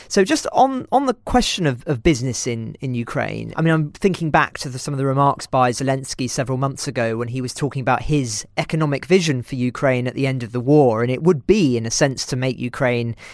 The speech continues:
into a sort of Western investment hub and of innovative technologies and startups.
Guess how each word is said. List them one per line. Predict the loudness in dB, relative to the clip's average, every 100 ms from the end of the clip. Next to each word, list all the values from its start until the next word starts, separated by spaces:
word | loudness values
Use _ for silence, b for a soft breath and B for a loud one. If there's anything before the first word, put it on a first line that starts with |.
| B
into | -4 -2 -4
a |
sort | -4 -4
of | 0
Western | 0 0 -2 -2 0
investment | -2 0 0 0 -4 -4 -6 -8
hub | -2 4 4 4
and | -2 -2 -2
of | -4
innovative | -2 -2 -2 -4 -4
technologies | -4 -2 0 0 0 -4 -4
and | -4
startups. | 2 4 2 -2 -4